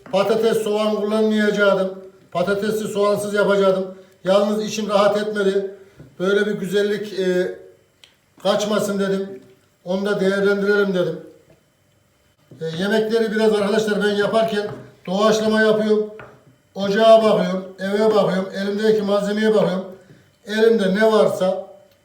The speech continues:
onlardan, e, size güzel yemekler çıkartmaya çalışıyorum.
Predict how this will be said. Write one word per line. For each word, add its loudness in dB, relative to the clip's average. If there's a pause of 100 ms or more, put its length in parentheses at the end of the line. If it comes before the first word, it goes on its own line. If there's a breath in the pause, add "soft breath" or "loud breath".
onlardan, -2
e, -2
size -2
güzel -2
yemekler -2
çıkartmaya -4
çalışıyorum. -2